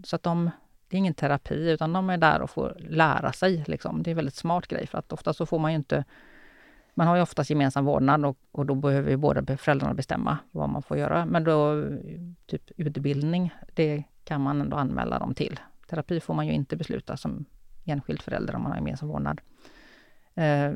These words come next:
de har hjälpt till otroligt mycket. Och, eh, ja, så jag tänker så här att det, det ligger mer på nätverket runt omkring. Anhöriga, vänner,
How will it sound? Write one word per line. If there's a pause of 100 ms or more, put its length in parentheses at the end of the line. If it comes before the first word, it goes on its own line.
(200)
de
har
hjälpt
till
otroligt
mycket. (260)
Och,
eh, (1800)
ja, (100)
så
jag
tänker
så
här
att (760)
det, (100)
det
ligger
mer
på (400)
nätverket
runt
omkring. (200)
Anhöriga,
vänner,